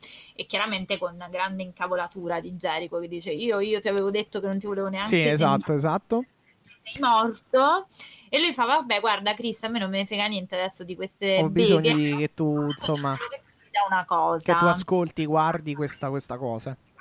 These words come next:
Speaker 1: E noi in effetti ce lo ricordavamo, perché c'era stata con quelle chiacchiere, no, tra M J F. Vi ricordate quando aveva chiuso la porta ai cameraman dicendo a Ward, "Vai a guardare chi c'è, chi non c'è", non so se ti ricordi.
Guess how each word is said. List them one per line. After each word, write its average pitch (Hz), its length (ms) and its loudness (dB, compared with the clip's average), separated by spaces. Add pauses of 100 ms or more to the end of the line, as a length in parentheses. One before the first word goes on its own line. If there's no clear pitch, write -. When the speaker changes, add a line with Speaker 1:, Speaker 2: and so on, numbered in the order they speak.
(160)
Speaker 1:
E - 20 -2 (100)
noi 277 100 0
in 220 60 -2
effetti 302 340 -2
ce 180 120 -4
lo 180 100 -2
ricordavamo, 175 840 0
perché 196 260 -6
c'era 175 220 -2
stata 262 400 -2
con 175 160 -6
quelle 170 320 -8
chiacchiere, 165 800 -2
no, 180 280 -2
tra 160 600 -4
M 165 240 -8
J 175 500 -2
F. 165 220 -14
Vi 185 140 -4
ricordate 175 560 0
quando 165 240 -8
aveva 165 180 -6
chiuso 175 260 -12
la 165 160 -2
porta 170 640 -2
ai 165 180 -2
cameraman 170 1300 -6
dicendo 170 340 -12
a 160 40 -6
Ward, 165 360 -8
"Vai 160 180 -8
a 156 40 -12
guardare 160 600 -2
chi 165 100 -20
c'è, 160 240 -4
chi 160 120 -16
non 160 220 -12
c'è", 165 160 -6
non 165 140 -12
so 170 140 -18
se 147 160 -20
ti 165 80 -12
ricordi. 151 760 -6